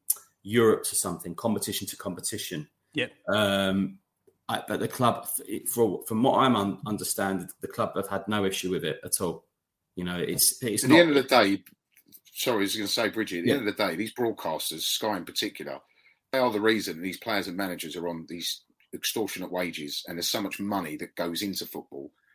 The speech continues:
Speaker 3: Um, they have a right, in my opinion. Obviously, the fans matter and count, that's
Speaker 1: Yeah.
Speaker 3: obvious, but they do have a right to dictate the, these kickoff times, and that's, that's just a matter of fact, because without their money, the Premier League wouldn't be this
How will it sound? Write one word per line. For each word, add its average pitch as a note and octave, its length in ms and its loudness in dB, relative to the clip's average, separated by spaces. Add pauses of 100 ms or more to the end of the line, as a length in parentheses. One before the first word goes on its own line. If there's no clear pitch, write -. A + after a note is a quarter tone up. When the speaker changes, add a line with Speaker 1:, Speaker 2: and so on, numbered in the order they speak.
(200)
Speaker 3:
Um, F2 520 -4
they A2 220 6
have G#2+ 240 2
a F#2+ 60 0
right, F#2+ 320 4
in D#2+ 100 -10
my G2+ 180 -2
opinion. E2+ 500 -8 (300)
Obviously, B2 440 4
the F#2+ 80 0
fans G2+ 380 0
matter F2+ 440 -4
and F2+ 140 -10
count, F2 300 -6
that's G2+ 200 -4
Speaker 1:
Yeah. - 60 -4
Speaker 3:
obvious, F2+ 280 -2
but - 140 -6
they B2+ 140 -4
do C3+ 180 2
have B2+ 140 4
a A#2+ 60 2
right B2 340 0
to A2 180 0 (540)
dictate C3 440 2
the, C3 200 2
these C3 200 -4
kickoff F#3 360 2
times, D#2+ 340 -4
and G2 140 -6
that's, A2 200 -8
that's - 240 -2
just - 160 0
a C3 40 -4
matter D3 300 0
of C3+ 60 -2
fact, - 380 -6
because - 260 -6
without - 260 0
their A2 100 4
money, A2+ 320 2
the B2 60 -6
Premier A#2+ 300 -2
League A2+ 200 2
wouldn't A2 160 -2
be A2+ 120 4
this A2 300 -4